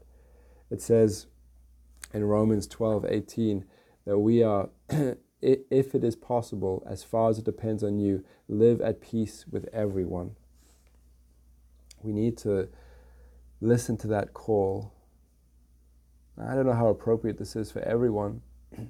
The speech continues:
but I'm sure there are some of you who are not at peace with others right now. We are called to live at peace. We are called to work at having peace come more and more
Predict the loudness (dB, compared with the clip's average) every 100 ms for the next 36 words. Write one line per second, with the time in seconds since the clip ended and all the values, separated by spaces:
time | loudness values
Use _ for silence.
0 | -18 -20 _ -20 -8 -6 -4 -2 2 2
1 | 0 -4 -2 -2 -4 -2 -4 -2 -2 -4
2 | -6 -8 -8 -10 -8 -4 -4 -4 -6 -6
3 | -6 -8 -10 -16 -20 -20 -20 -20 -20 -20
4 | -20 -20 -2 4 4 4 4 6 4 2
5 | 2 2 0 -4 -6 -6 -10 -20 -20 _
6 | _ _ _ _ _ _ -2 0 0 0
7 | 4 6 6 2 -4 -6 -4 2 2 2
8 | -4 -16 _ _ _ _ -18 -12 -4 -4
9 | -4 -8 -6 -4 -4 -8 -20 _ -20 -10
10 | -8 -6 -10 -8 -4 -2 -2 -4 -2 -2
11 | -2